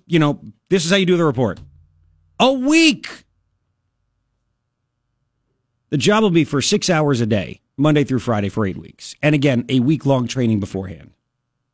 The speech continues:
Could be full-time if everything goes well. Define well. "Well,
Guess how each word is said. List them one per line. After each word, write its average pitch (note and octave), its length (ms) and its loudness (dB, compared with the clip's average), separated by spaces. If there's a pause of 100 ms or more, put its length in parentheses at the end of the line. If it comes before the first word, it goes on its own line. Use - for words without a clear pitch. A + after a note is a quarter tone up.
(640)
Could G#3+ 180 2
be A3+ 120 2
full-time F#3+ 480 0
if D3 80 -2
everything A#3+ 320 0
goes G3+ 260 0
well. D3 320 -2 (240)
Define D4+ 540 2
well. E3+ 500 0 (800)
"Well, A#2+ 320 -4